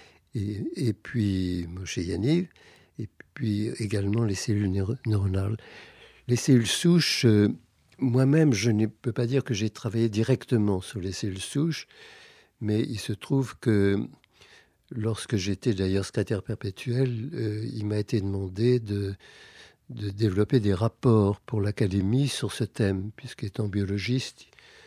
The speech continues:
on s'est adressé à moi pour ce faire.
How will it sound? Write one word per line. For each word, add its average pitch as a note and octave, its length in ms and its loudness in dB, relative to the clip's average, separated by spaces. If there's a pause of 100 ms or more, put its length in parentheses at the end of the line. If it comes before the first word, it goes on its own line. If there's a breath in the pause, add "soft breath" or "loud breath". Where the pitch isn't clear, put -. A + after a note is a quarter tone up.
(280 soft breath)
on G#2+ 60 -10
s'est - 280 -8
adressé G#2 440 -4
à G2 80 -2
moi G#2 260 -4
pour - 220 -10
ce - 120 -6
faire. C3+ 420 0